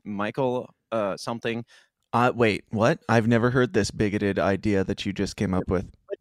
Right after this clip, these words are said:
Speaker 1: you have, you have, because I've at least
Speaker 2: I've
Speaker 1: told it
Speaker 2: never
Speaker 1: to you.
Speaker 2: compared the head size to the shoulder width or the wingspan and came to my own conclusions,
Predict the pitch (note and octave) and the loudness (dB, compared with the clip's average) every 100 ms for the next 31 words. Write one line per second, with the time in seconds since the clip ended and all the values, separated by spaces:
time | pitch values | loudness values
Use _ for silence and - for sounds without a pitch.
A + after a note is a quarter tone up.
0 | - D#3+ B2+ G2 - A2+ B2+ A2+ F#2+ F2+ | -10 2 4 4 -2 -6 -4 -2 -2 -4
1 | - - G2 G#2+ A2+ F#2+ D#2 F#2+ - A#2+ | -6 -10 -4 -2 -2 -4 -6 -8 0 0
2 | B2+ C#3 C#3 C3 C3+ B2 B2+ C3+ B2+ G2+ | 2 2 2 0 0 0 0 2 0 -2
3 | F#2 G#2+ G#2 C3 A2+ - A#2+ G#2 G#2 - | 0 0 0 -2 -4 -2 -2 0 -2 -6
4 | G2+ G2+ - A#2 G#2 G#2 G#2 G2+ - - | -6 -4 0 0 2 0 0 -2 -4 -8
5 | G2 G2+ G2+ G#2 G#2 - A2 G2+ G2 G2 | -6 -4 -2 -2 -2 0 0 2 0 0
6 | F#2 G2 - A#2+ G#2 G2+ A2 G#2 G#2 G2+ | -2 -6 -6 -2 0 0 0 2 2 2
7 | A2 G2 A2 G2+ F#2 G2 - | -2 -2 0 0 -2 -4 -6